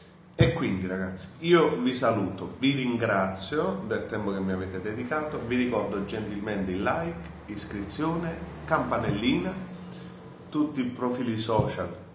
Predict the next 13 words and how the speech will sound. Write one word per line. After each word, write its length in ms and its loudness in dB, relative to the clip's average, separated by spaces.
in 140 -6
descrizione, 1040 -4
<clears throat> 440 6
sito 380 0
internet, 760 4
e 320 0
vi 100 2
do, 520 4
vi 100 -4
ricordo 680 -2
i 80 -8
prossimi 400 -4
appuntamenti 1200 -2